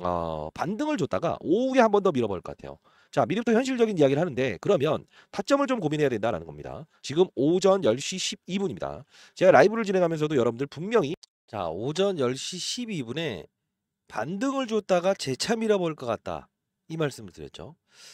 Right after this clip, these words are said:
자, 중요한 부분 자, 보들게요. 수주를 받았다. 이런 것들만 이제 이야기하는 게 아니고 오늘 영상에서 목차를 좀 설명해 드릴게요.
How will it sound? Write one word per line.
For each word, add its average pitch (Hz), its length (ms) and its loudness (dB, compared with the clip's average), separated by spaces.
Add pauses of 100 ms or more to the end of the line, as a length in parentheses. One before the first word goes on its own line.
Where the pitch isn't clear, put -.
(140)
자, 127 140 -6
중요한 233 420 -2
부분 208 260 0
자, 156 200 2
보들게요. 101 680 -12 (800)
수주를 240 300 -6
받았다. 151 260 2
이런 220 200 2
것들만 214 440 2
이제 147 160 0
이야기하는 120 420 2
게 - 80 0
아니고 113 440 2 (260)
오늘 214 220 2
영상에서 196 440 6
목차를 180 360 0
좀 170 100 -2
설명해 127 240 -2
드릴게요. 85 360 -10